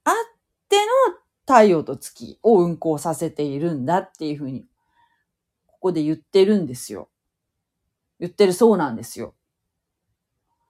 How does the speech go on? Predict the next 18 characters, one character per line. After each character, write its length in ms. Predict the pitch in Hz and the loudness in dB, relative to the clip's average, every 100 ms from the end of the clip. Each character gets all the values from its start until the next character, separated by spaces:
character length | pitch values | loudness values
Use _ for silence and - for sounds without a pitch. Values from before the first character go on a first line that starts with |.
| _ _ _ _ _ _ _ _ _ _ _ _ - | _ _ _ _ _ _ _ _ _ _ _ _ -10
ね？ 420 | 156 180 330 - _ _ _ _ _ _ _ _ | -4 0 -2 -4 _ _ _ _ _ _ _ _
こ 140 | 214 | -4
れ 60 | 220 | -4
ち 100 | 240 | -4
ょ 20 | |
っ 20 | |
と 380 | 220 156 123 - _ | -4 -4 -4 -12 _
び 180 | 175 185 | -10 -10
っ 60 | |
く 140 | - 240 | -2 0
り 340 | 185 135 - _ _ _ _ _ _ _ _ - | 0 -2 -8 _ _ _ _ _ _ _ _ -12
し 160 | - | -4
ま 100 | 202 | -2
せ 140 | 214 208 | -2 -4
ん 80 | |
か？ 260 | 131 120 - _ _ _ _ _ _ _ _ - | -4 -6 -8 _ _ _ _ _ _ _ _ -6
あ 160 | 185 | -4
の 1200 | 190 185 185 180 175 170 170 165 165 160 160 160 | -2 0 2 2 0 -2 -4 -2 -2 -2 -4 -8